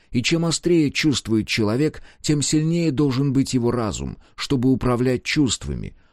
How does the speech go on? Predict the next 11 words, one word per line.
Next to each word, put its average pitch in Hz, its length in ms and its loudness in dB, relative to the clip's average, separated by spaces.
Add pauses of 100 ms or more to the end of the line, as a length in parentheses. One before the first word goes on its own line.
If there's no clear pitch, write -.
У 147 120 2
людей 185 360 2
тонко 175 380 0
чувствующих 123 840 -2
обычно 127 440 -2
и 160 140 0
ум 175 200 2
живее, 87 480 0 (160)
и 139 140 0
сердце 135 540 0
горячее. 98 720 -2